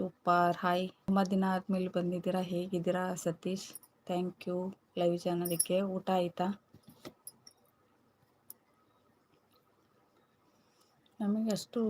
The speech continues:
ಕಷ್ಟ ಮುದ್ದು ಅಂತಿದ್ದಾರೆ ಜ್ಯೋತಿ ಸಿಸ್ಟರು.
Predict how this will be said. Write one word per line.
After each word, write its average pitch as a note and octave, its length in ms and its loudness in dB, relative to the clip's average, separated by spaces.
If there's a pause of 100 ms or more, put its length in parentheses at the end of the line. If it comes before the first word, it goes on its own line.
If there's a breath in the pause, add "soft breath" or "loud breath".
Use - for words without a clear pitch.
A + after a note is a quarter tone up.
(180)
ಕಷ್ಟ - 1000 -10 (640)
ಮುದ್ದು E3+ 520 -2
ಅಂತಿದ್ದಾರೆ E3 580 -2 (800 soft breath)
ಜ್ಯೋತಿ F3 380 -4
ಸಿಸ್ಟರು. E3+ 460 -6